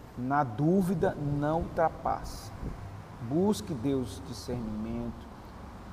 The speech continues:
ore, peça ajuda do seu pastor, entendeu? Porque, queridos, Deus tá aqui e a minha vida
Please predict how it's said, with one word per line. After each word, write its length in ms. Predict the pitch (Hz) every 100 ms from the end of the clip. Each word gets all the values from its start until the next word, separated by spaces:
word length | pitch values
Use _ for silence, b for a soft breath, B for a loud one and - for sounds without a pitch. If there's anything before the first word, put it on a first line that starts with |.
| -
ore, 580 | 143 151 147 147 139 135 131 - - - - - -
peça 320 | 175 180 170
ajuda 640 | 139 107 139 156 156 143 139
do 140 | -
seu 180 | - 156
pastor, 720 | 151 143 - - 135 135 131 131 - - - - - -
entendeu? 280 | 123 120 151
Porque, 480 | 156 - 165 156 135
queridos, 500 | 170 180 185 - - - - - - - - - 113
Deus 180 | 175 175
tá 100 | 170
aqui 220 | - 165
e 220 | 180 185
a 20 |
minha 180 | 170 160
vida 380 | 135 165 170